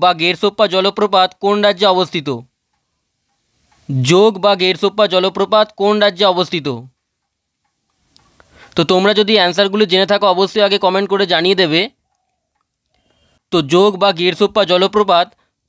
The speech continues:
কর্ণাটক রাজ্যে অবস্থিত। অপশান সি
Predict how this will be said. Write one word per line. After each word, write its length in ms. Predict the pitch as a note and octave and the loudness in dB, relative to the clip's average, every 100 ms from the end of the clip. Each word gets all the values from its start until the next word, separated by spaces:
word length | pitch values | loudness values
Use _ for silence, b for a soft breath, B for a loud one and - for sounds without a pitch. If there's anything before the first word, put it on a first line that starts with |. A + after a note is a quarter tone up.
| E3+ | -2
কর্ণাটক 420 | F3 G3 G3+ G#3 G3 | 0 0 0 0 0
রাজ্যে 220 | F3+ G3+ F#3 | 0 0 2
অবস্থিত। 360 | F#3 - D3 C#3 B2 - _ _ _ - | 0 -4 -6 -6 -8 -14 _ _ _ -2
অপশান 340 | F3+ - G#3+ G3+ | -2 0 0 0
সি 120 | A3 | 0